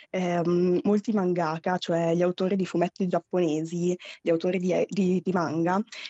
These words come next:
si ispirano molto anche alle guerre puniche, ai legionari romani, a personaggi storici come Annibale, Scipione l'Africano. Poi ovviamente si ispira molto anche all'Iliade, ma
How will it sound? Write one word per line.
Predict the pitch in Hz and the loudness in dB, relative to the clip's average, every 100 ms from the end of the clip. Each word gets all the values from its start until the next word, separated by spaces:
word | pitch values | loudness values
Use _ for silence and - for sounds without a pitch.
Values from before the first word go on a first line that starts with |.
| - | -16
si | - 269 | -2 -2
ispirano | 254 233 220 277 | 0 2 4 4
molto | 226 202 247 | 4 2 2
anche | 277 | 2
alle | 196 | 0
guerre | 165 190 180 | 0 0 0
puniche, | 170 226 226 220 214 220 214 | 0 2 4 2 2 2 4
ai | 196 180 180 | 2 0 0
legionari | 175 165 170 170 175 | 0 0 0 0 0
romani, | 165 175 214 214 208 | 0 0 2 2 2
a | 202 | 2
personaggi | 170 175 - 175 175 175 180 | -2 -4 -2 -2 -2 -2 -4
storici | - 180 190 196 196 - 190 | -4 -4 -2 -2 -4 -4 -4
come | 185 180 175 180 - - | 0 0 0 -2 -8 -10
Annibale, | - 185 190 208 202 202 202 | -2 2 4 4 4 4 2
Scipione | 202 180 190 180 | 0 -4 -4 -2
l'Africano. | 175 175 190 196 175 175 190 196 - - - - | -2 -2 -2 -2 0 2 2 -2 -8 -20 -16 -4
Poi | 202 175 170 - | 0 0 -2 -2
ovviamente | 185 190 185 180 185 | -2 0 0 0 -2
si | 180 | -2
ispira | - 185 | -2 0
molto | 175 185 190 | 2 2 2
anche | 185 175 | 0 0
all'Iliade, | 190 175 175 165 | -2 0 0 0
ma | 151 | -2